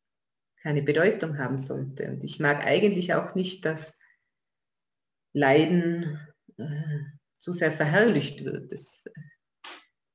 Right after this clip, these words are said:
und trotzdem, trotzdem bietet so eine Zeit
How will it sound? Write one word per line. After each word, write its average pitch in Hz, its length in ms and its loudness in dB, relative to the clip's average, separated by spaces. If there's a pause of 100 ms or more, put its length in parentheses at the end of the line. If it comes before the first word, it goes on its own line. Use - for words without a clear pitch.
(2000)
und 214 140 -2
trotzdem, 143 760 -2 (2500)
trotzdem 180 720 -2 (360)
bietet 190 420 -2
so 190 120 -2
eine 170 240 2
Zeit 170 640 0